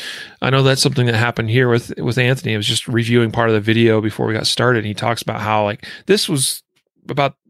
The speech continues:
like, the worst time this could have happened, you know, like, a-, and we'll get into that. It has to do when he was answering questions about, uh, his gun and if he had a gun and where his gun was and stuff like that. Like, just,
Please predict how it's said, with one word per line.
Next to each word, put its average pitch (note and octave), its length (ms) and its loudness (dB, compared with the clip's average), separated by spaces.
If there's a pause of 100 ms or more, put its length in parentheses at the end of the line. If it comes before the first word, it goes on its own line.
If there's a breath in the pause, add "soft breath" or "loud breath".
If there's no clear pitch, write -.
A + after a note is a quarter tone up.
like, B2 180 -8 (340)
the C3+ 120 -4
worst D#3+ 440 2
time F3+ 300 2
this D3 160 2
could C#3 160 0
have A2 80 0
happened, A2+ 480 -8
you A#2+ 100 -10
know, A2+ 180 -6
like, A#2 240 -8 (240 loud breath)
a-, - 180 -6
and D3 100 0
we'll C3+ 100 0
get E3 200 2
into D#3 180 2
that. C#3+ 220 2
It B2 80 2
has C3+ 280 0
to C#3 60 -8
do B2 240 2
when A#2 80 -2
he A#2+ 120 -2
was A2+ 140 -2
answering A#2 440 0
questions A2+ 420 0
about, G#2+ 360 0 (360 loud breath)
uh, A2+ 140 0
his G#2 200 2
gun G#2 380 0
and G2+ 100 -2
if G2 60 -6
he G#2+ 80 0
had G#2+ 180 0
a G#2 60 0
gun G#2 340 0
and G2+ 120 -2
where G2 160 2
his G2 100 0
gun G#2 240 0
was G2+ 280 -2
and G#2 80 -6
stuff - 220 -4
like G#2+ 160 -8
that. A#2+ 320 -2
Like, G#2+ 240 -8 (480 loud breath)
just, - 400 -2